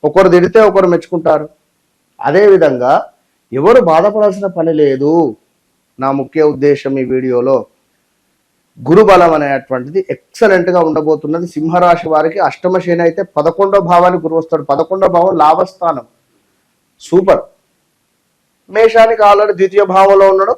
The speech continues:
కా-, తృతీయ భావానికి వెళతాడు. మూడో భావం ఏమిటి? సమాజం, పేరు ప్రఖ్యాతలు తీసుకొని వస్తుంది, సూపర్గా డబ్బిస్తాడు. ఇదే ఏలినాటి శని ప్రభావంలోనే కరీంనగర్కు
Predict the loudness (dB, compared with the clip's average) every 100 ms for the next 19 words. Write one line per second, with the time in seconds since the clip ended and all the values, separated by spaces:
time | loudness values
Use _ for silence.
0 | 0 0 0 _ -8 -2 2 4 4 4
1 | 2 -4 -12 -10 -8 -8 -10 -4 2 2
2 | 2 0 0 -2 -6 -10 -8 -4 -4 -4
3 | -10 -16 _ _ _ _ _ _ _ _
4 | _ _ -2 -2 -2 -4 -2 0 -2 -4
5 | -6 -6 -6 -4 -6 -6 -6 -4 -6 -6
6 | -4 0 0 0 -2 -4 -8 -4 -4 -4
7 | _ _ _ _ _ _ -2 4 4 6
8 | 4 4 2 0 0 -2 2 2 4 4
9 | 4 4 2 2 0 -4 -6 -4 -2 0
10 | -2 -4